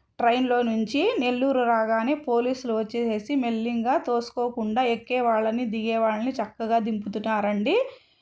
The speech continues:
ట్రైన్ కూడా కొద్దిసేపు ఆగుతుంది. మేమైతే నెల్లూరులో దిగేసి ఆటోలో వెళ్ళామండి. వెళ్ళిన తర్వాత కూడా ఒక కిలోమీటర్ నడవాలండి.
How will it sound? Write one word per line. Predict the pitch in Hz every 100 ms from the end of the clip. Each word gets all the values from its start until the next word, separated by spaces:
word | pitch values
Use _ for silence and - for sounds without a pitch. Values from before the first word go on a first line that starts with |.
| _ _
ట్రైన్ | 247 226 262
కూడా | 240 233 254 392 508
కొద్దిసేపు | 262 214 233 226 233 226
ఆగుతుంది. | 202 214 214 220 254
మేమైతే | 277 233 220 220 220 302 494 - _ _ -
నెల్లూరులో | 254 269 285 269 277 269
దిగేసి | 220 233 233 226 233 330 539 605 _ -
ఆటోలో | 220 226 254 240 254 427 605 - _
వెళ్ళామండి. | 214 220 226 226 220 220 277 403
వెళ్ళిన | 262 262 269 285
తర్వాత | 262 240
కూడా | 233 254 302
ఒక | 247 233
కిలోమీటర్ | 233 214 214 226 226 247 233
నడవాలండి. | 214 208 226 233 214 208 269 480